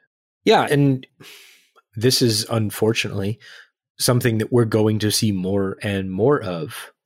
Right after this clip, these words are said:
as time goes by. I mean, these extreme heat events are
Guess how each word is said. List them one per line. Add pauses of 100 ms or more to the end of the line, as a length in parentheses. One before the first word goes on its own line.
(360)
as
time
goes
by. (520)
I
mean,
these
extreme
heat
events (100)
are